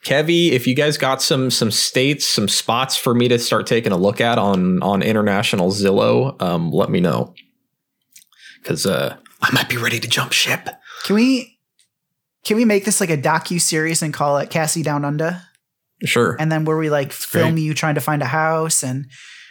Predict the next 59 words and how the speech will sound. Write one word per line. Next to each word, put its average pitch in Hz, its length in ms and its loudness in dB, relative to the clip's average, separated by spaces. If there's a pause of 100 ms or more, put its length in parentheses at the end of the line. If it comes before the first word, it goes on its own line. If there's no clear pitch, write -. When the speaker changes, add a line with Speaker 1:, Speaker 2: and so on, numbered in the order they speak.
(180)
Speaker 2:
then, 160 160 -2
like, 156 140 -4
there's 143 180 -2
a 127 60 -4
kangaroo 160 480 0
in 185 80 2
your 180 100 0
front 180 300 -4
lawn, 175 680 -2 (100)
Speaker 1:
Mm-hmm. 117 460 2 (300)
Speaker 2:
and 143 100 -8
then 127 80 -6
you 143 120 -4
have 139 160 -6
to, 135 100 -8
like, 110 120 -8
fight - 320 -8
it 143 120 -10
or 151 60 -10
something. 160 460 -6
I 226 60 -10
think 320 140 -6
that'd 165 100 0
be 151 80 -4
a 143 40 -4
good - 120 0
Speaker 1:
Mm-hmm. 104 80 4 (160)
Speaker 2:
show. - 20 -6 (400)
Netflix, 190 340 -2
Speaker 1:
Yeah. - 260 2
Speaker 2:
hit 165 120 -6
us 151 140 -2
up. - 240 -10 (340)
Speaker 1:
I'd - 120 -2
like - 160 0
to - 80 -4
fight. - 340 -6 (1400)
Speaker 3:
Kevy 165 160 2
Coops, 135 200 2
what, 139 180 0
that 143 80 0
was 139 120 0
a 120 60 -4
fantastic 117 500 -4
email. 95 220 -10
Thank 120 240 -2
you 110 60 -2
so 120 100 -2
much 107 120 2
Speaker 2:
Yeah. 98 80 0
Speaker 3:
for - 40 -2
your 98 80 -2
kind 107 260 -2
words. 113 360 0
Speaker 2:
Thank - 200 -6
you. - 120 -8 (100)
Speaker 3:
And, 110 320 -6
uh, 104 240 0
for 104 400 -2